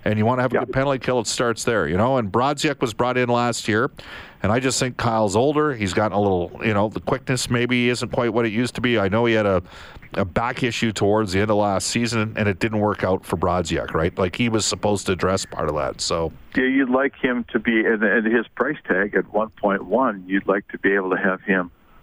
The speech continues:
Speaker 2: be the guy that starts on the penalty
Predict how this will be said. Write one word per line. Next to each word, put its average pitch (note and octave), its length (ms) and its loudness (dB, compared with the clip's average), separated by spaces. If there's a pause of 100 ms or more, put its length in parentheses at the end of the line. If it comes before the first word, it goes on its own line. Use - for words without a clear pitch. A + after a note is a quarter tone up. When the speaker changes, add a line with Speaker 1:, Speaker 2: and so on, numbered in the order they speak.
(680)
Speaker 2:
be A2 220 0
the G#2+ 100 0
guy G2+ 360 0
that G2+ 180 0 (180)
starts A2 420 -2
on G2 120 0
the F#2 80 2
penalty A#2 380 0